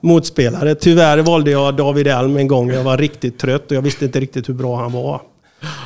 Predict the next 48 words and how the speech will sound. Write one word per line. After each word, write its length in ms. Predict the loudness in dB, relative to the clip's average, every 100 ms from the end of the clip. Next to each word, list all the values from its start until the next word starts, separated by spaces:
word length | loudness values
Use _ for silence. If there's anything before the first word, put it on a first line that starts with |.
| -10
Och 160 | -6 -2
sen, 340 | 0 0 2
eh, 60 | 0 -2
ja, 380 | -4 -6 -8 -6
har 160 | -6
ju 240 | -6 -6 -6
det 120 | -8
blivit 220 | -10 -12
lite 200 | -12 -14
paddel 400 | -12 -12 -12 -14
det 100 | -14
sista 320 | -12 -14 -14
och 60 | -14
sådär. 280 | -14 -14 -16 -20 _
Anders 260 | -6 -2 0
Svensson 420 | 2 2 0 0
har 40 | -2
jag 80 |
förlorat 340 | -2 -2 -2 -4
mot 180 | -8 -8 -8
en 420 | -4 -2 -2 -4
gång 200 | -4 0 -2 -2 -2
och 60 |
det 160 | 0 0
säger 360 | 0 0 0 0
han. 140 | -2 -4 -10 -10 -4
Men 100 | 2
då 100 | 4
hade 160 | 4 2
han 260 | 2 -2 -6 -18 _ -6
tränat 380 | -2 0 -2 -4
typ 180 | -6 -8
fyra 480 | -4 -2 0 0 0
år 220 | -2 -4
heltid 760 | -6 -4 -2 -2 -8 -6 -6 -4
och 80 |
så 100 | -8 -10
spelade, 360 | -6 -6 -4
hade 140 | -4 -4
jag 100 | -6
inte 120 | -8
spelat 240 | -10 -10
på 60 | -12
tre 300 | -10 -8 -8
år 220 | -8 -8
och 60 | -8
då, 340 | -8 -8 -8
eh, 60 | -10